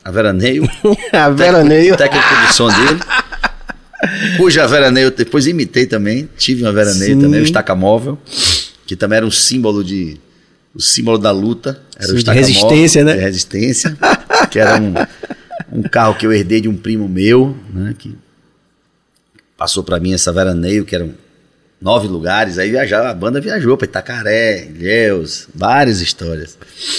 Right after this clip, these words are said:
Speaker 2: Leozito,
Speaker 1: Era o
Speaker 2: já
Speaker 1: Estaca
Speaker 2: tá,
Speaker 1: Nova.
Speaker 2: começou a rolar a interação aqui. Júnior sessenta e oito, volta, por favor, cabeça. Maria Alice de Carvalho Urpia, boa noite, BahiaCast, a banda Estaca Zero, boa demais.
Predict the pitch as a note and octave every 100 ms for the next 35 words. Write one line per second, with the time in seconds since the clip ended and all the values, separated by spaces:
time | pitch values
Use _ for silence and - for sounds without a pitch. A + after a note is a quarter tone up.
0 | - - F3 E3+ A3+ E3 F#3 G#3 A3 G#3+
1 | - - - A3+ G#3 A3+ A3 G#3 G3+ A3+
2 | G#3 - E3+ D3 - F#3 F3+ - _ _
3 | - _ B2+ D#3 G#3+ F#3+ F#3 D#3 E3+ D3+
4 | F3+ F3 D3+ F#3 D#3 B2+ B2 - - _
5 | _ C#3 D#3+ D3 D3 - D3 C3+ C3 C3+
6 | B2+ - G3 G3 D#3+ D3+ D3+ D#3+ C#3+ C#3
7 | - E3 D#3+ D3+ C#3 C#3+ - C3+ B2+ D3
8 | C#3 C#3 D3+ D#3+ A2 F#2+ G2+ - -